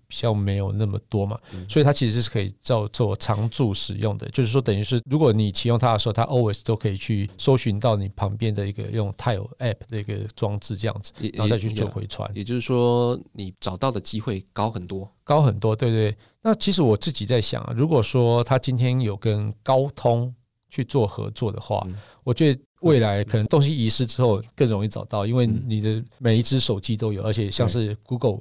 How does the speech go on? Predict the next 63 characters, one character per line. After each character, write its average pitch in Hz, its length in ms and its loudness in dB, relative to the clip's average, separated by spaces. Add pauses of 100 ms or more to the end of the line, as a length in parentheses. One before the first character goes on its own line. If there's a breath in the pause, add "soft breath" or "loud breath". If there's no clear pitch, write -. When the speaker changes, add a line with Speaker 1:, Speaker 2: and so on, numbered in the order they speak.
Speaker 1:
就 - 80 -2
是 123 120 0
用 117 200 2
高 120 160 0
通 123 300 2
晶 123 160 0
片 117 160 0
的 95 80 -6
手 101 160 -6
机 110 140 -6
也 101 80 -4
蛮 95 200 -6
多 95 220 -8
的 101 100 -8
嘛。 101 120 -12
Speaker 2:
对。 98 100 -8 (320 loud breath)
Speaker 1:
所 143 100 0
以 - 0 -
我 117 80 6
觉 110 60 -2
得 127 60 0
这 135 100 -2
个 135 80 -2
其 135 140 -4
实 135 120 -2
还 123 220 0
蛮 135 180 0
有 117 140 -2
趣 - 180 -6
的 98 100 -4
一 101 120 -6
个 101 400 -6
应 110 240 0
用。 104 160 -4 (560)
但 220 140 4
是 220 80 6 (160)
你 123 80 2
知 175 80 4
道 151 180 8
我 110 320 2
看 170 160 4
了 117 60 4
这 143 80 2
个 139 40 2
应 139 140 -2
用 117 140 0
之 - 120 -6
后， 120 80 0
我 107 100 -2
直 - 200 -6
觉 110 160 -6
就 113 140 -2
只 107 80 -4
有 107 40 0
想 101 160 -4
到 101 100 -6
另 101 140 -6
外 101 140 -4
一 92 40 -6
件 95 160 -8
事 95 180 -8
情， 113 260 -12 (120)
Speaker 2:
嗯。 98 220 -10